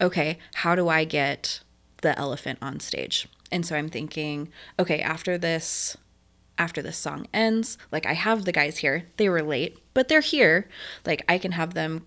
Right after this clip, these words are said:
come and bring this on, set it so that we have it for the rest of the songs." But, you know, there's only so much that is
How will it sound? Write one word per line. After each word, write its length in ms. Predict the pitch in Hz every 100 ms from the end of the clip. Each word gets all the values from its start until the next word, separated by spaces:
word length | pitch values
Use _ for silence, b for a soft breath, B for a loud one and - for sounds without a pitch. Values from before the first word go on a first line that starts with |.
| -
come 280 | - 160 160
and 200 | 165 160
bring 180 | 160 156
this 160 | 156
on, 240 | 151 143 160
set 320 | - - 165
it 260 | 151 151 -
so 180 | - 185
that 140 | 160 156
we 80 | 160
have 180 | 151
it 100 | 151 -
for 100 | 165
the 100 | -
rest 200 | - -
of 60 |
the 80 | -
songs." 380 | - - - - B B B
But, 440 | 254 226 175 175 - _ _
you 120 | 196 190
know, 80 |
there's 180 | 170 175
only 180 | 175 170
so 180 | 170 151
much 300 | 151 151 -
that 140 | 131
is 360 | 127 - -